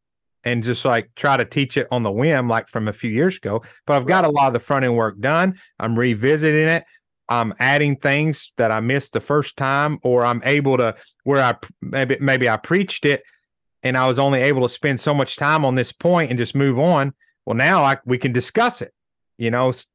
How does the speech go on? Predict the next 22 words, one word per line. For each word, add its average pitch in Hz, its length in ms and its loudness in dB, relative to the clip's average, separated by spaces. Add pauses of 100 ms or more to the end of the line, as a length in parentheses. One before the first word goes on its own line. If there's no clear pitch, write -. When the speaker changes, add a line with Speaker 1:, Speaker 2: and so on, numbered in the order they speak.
(140)
Speaker 1:
and 117 180 -2
so 113 420 0 (500)
definitely 139 420 0
think 117 400 -4
that, 104 300 -2 (160)
uh, 98 300 -2 (120)
definitely 135 400 -2
think 110 220 -2
we 113 100 -2
should 95 240 -10
tap 117 320 -4
into 110 220 -4
those 104 260 -8
things 104 540 -6 (640)
when 120 300 -2
it 107 200 -4
seems, 107 640 -4
uh, 101 320 -2
practicable 104 840 -4 (100)
in 101 280 -4
a, 98 300 -6
uh, 95 220 -6